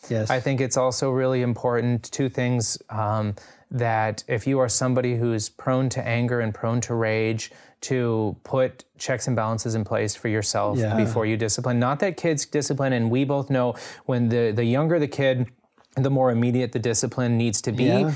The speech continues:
Speaker 2: because if you wait an hour, they're not gonna remember what they
Speaker 1: Yeah.
Speaker 2: did. And so, or they're not gonna, um, have experienced that moment the same.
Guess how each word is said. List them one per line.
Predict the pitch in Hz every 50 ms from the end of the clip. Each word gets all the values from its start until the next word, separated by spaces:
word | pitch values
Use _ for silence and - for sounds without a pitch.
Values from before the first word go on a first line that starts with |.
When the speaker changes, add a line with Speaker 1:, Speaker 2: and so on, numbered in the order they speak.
| - - -
Speaker 2:
because | 147 131 139 139 127
if | 127 -
you | 139 135 123
wait | 110 104 107 110 123 147 147 - -
an | 147 135 - -
hour, | 127 131 143 160 175 185 180 151
they're | 131 143 151 180
not | 208 233 226 -
gonna | 147 123 117 107
remember | 104 101 98 92 92 92 90 90 92 87 90 92 92
what | - 110 110 104 101
they | 123 117 104
Speaker 1:
Yeah. | 101
Speaker 2:
did. | 98 104 101 95 92 92 101 - - - - - -
And | - 147 143 143 127
so, | - - 160 143 135 131 131 127 123
or | - 131 131
they're | 120 123 131 131
not | 131 127 113
gonna, | - 127 120 117 113 110 107 104 - - -
um, | 113 107 110 104 98 98 98 101
have | - - 127 123 110
experienced | 107 - - - - - 131 123 120 117 113 110 - -
that | 113 107 104
moment | 107 117 120 123 120 117 107 104 98
the | - 113
same. | - - - 170 175 147 131 123